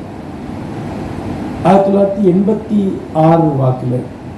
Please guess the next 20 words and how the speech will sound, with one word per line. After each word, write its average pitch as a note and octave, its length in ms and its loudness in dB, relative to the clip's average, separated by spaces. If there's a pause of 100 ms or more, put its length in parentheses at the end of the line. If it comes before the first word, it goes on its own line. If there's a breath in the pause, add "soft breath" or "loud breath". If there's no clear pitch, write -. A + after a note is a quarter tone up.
(680)
என்னுடைய F3 440 6 (280)
பெற்றோருடைய F3 920 2 (220)
தற்கொலைக்கு D#3+ 560 0 (100)
பிறகு B2+ 320 0 (1300)
கடுமையான G3 500 4 (340)
உள E3 160 4 (100)
சிக்கலுக்கும் - 760 -6 (120)
உளச்சோர்வுக்கும் C3+ 720 2
ஆளாகி B2 480 2 (1080)
காற்றில் F3+ 540 2
பறக்கும் D#3 420 0
ஒரு D3 120 0 (100)
சருகு E3 380 4
போல D#3 220 6
சுழன்று D3 400 0
கொண்டிருந்த C3+ 360 2
ஒரு B2 140 4 (100)
காலகட்டத்தில் B2 800 0 (1300)
மிகுந்த A#3 320 6
தற்செயலாக F3+ 800 2